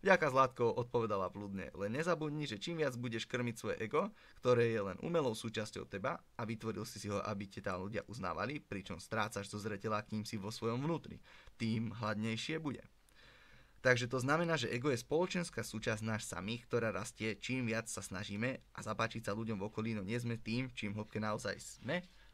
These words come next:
Opýtal som sa. Presne tak, Blay. Sformuloval si to veľmi dobre.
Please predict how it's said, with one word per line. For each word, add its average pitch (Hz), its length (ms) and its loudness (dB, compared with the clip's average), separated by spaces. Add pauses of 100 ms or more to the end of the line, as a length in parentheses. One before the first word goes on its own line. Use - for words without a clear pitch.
(120)
Opýtal 110 400 2
som - 160 -6
sa. - 240 -8 (640)
Presne 214 320 4
tak, 175 240 6
Blay. - 320 0 (160)
Sformuloval 175 560 4
si 151 160 -4
to 135 160 0
veľmi 135 240 2
dobre. 113 240 -2